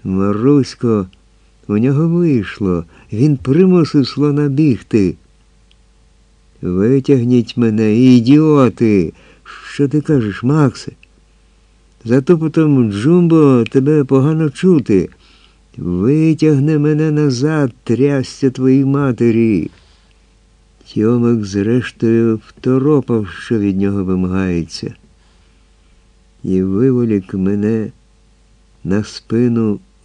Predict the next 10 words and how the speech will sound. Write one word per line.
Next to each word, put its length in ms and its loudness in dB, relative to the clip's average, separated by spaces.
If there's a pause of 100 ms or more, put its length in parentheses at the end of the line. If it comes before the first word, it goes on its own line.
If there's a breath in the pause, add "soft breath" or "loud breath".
(120)
хоботного. 840 -8 (1160)
Спершу 460 -4
я 180 -2
перевірив, 720 -4 (760)
чи 160 -6
працює 760 -2
на 160 -2
такій 280 -4
швидкості 1080 -4
керування, 760 -4